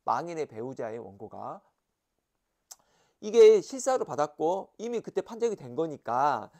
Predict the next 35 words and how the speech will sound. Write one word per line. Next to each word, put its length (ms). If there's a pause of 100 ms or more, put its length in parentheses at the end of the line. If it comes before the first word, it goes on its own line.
(720)
계약상의 640
수급 280
대상으로 600
이미 220
인정된 420
게 80
맞다. 720 (420)
그러니까 240
결정만 500
늦었을 340
뿐 260
실제로 360
유월 180
팔 160
일 40
날 80
와서 320
확인을 300
하지 180
않았느냐. 760 (200)
그러니까 240 (180)
일 180
일 140
날 260
신청했고 800 (240)
팔 180
일 60
날 120
확인을 260
했기 160
때문에 600 (280)
그때 520 (200)
야-, 140 (340)
그 260 (340)
요양 360